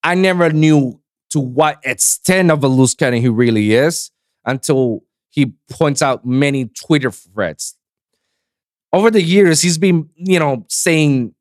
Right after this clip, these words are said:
nasty things over Twitter and calling out people for no reason. Like, started a Twitter, a Twitter war or Twitter beef, however you got, like to call it.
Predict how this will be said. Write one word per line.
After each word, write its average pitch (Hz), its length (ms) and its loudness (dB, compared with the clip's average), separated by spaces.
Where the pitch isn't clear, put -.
nasty 143 520 -4
things 139 420 -2
over 123 320 -2
Twitter 135 540 0
and 107 460 -4
calling 220 380 2
out 190 240 -2
people 101 320 -4
for 123 220 -6
no 123 120 -2
reason. 135 320 -4
Like, 143 220 -4
started - 600 -2
a 247 40 0
Twitter, 214 440 0
a 185 160 0
Twitter 180 360 0
war 92 440 -6
or 147 280 0
Twitter 220 300 2
beef, 95 260 -6
however 170 340 0
you 170 120 0
got, 151 340 -2
like 139 240 -2
to 110 80 -14
call 110 280 -2
it. 85 120 -6